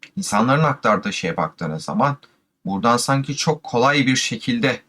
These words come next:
para kazanılıyor gibi bir algı yaratılıyor. Halbuki aslında alakası yok. Burası gerçekten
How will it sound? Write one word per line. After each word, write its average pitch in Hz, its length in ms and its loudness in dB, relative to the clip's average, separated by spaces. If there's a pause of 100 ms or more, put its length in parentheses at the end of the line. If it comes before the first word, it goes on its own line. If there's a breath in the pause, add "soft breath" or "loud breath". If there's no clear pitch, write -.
(180)
para 107 280 0
kazanılıyor 110 600 2
gibi 117 300 2
bir 131 220 -2
algı 101 280 0
yaratılıyor. - 600 0 (1000)
Halbuki 135 460 2 (240)
aslında 113 360 0
alakası - 520 -2
yok. - 240 -6 (220)
Burası 147 540 2 (400)
gerçekten 127 760 0